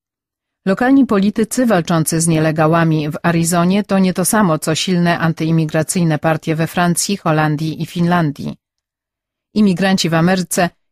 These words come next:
integrują się lepiej i wciąż odmładzają kraj. Inaczej niż w starzejącej się Europie. Imigranci z Europy, przybywający falami od połowy dziewiętnastego wieku,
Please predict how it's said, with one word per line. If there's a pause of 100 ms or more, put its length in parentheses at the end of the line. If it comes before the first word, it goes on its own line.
integrują
się
lepiej
i
wciąż
odmładzają
kraj. (540)
Inaczej
niż
w
starzejącej
się
Europie. (800)
Imigranci
z
Europy,
przybywający
falami
od
połowy
dziewiętnastego
wieku,